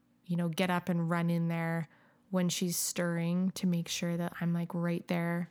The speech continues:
when she, you know, wakes up or whatever. But just, like, letting her kind of roll over and fall into the next stage of sleep, you know? Like,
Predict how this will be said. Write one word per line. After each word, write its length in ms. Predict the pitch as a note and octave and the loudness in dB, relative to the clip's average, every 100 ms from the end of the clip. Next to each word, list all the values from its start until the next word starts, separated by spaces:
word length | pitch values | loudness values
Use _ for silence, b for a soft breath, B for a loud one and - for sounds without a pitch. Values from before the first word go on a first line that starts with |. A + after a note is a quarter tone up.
| _ | _
when 160 | F#3 F3 | -2 -2
she, 380 | - F3 E3+ - _ - - | 0 -2 -2 -6 _ -18 -2
you 160 | F3+ | 0
know, 140 | E3+ E3+ | 2 0
wakes 380 | F#3+ F3+ F3 - | -2 -2 -2 -2
up 180 | F3 G#3 | -2 0
or 80 | |
whatever. 480 | G3+ G3+ G#3 A#3+ C4+ B B B B B _ _ _ _ _ - - | 0 0 0 0 -2 B B B B B _ _ _ _ _ -6 0
But 180 | G3 | 0
just, 240 | E3+ F3+ - | 2 -2 0
like, 160 | F3+ - | -2 2
letting 240 | F#3+ F3+ | 2 2
her 100 | F3+ | 0
kind 220 | F3+ F#3+ | 0 0
of 180 | F3+ F#3 | 0 0
roll 280 | F3+ F#3 F3+ | 0 0 0
over 280 | F3 F3 G3 | 0 0 2
and 260 | G3 F#3 B B B B B - | 2 2 B B B B B 0
fall 160 | G3+ | 2
into 220 | G#3 G#3+ - | 4 0 0
the 80 | B3 | 0
next 300 | C#4 C#4 - | 0 -4 -6
stage 320 | G3+ G3 - | -4 -4 -6
of 120 | - | -6
sleep, 380 | - - - - | -8 -8 -8 -2
you 80 | G3 | 0
know? 200 | F3+ G3+ | 2 0
Like, 300 | G3+ G3+ | 0 -2